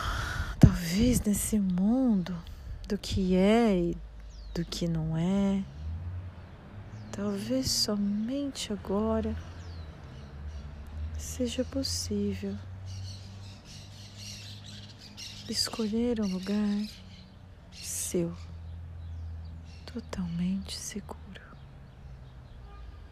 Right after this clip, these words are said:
Isso, muito bom. E mais escuro. Um escuro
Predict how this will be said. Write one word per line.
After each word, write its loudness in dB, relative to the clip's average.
Isso, -2
muito -2
bom. -2
E 0
mais 0
escuro. -8
Um 0
escuro -2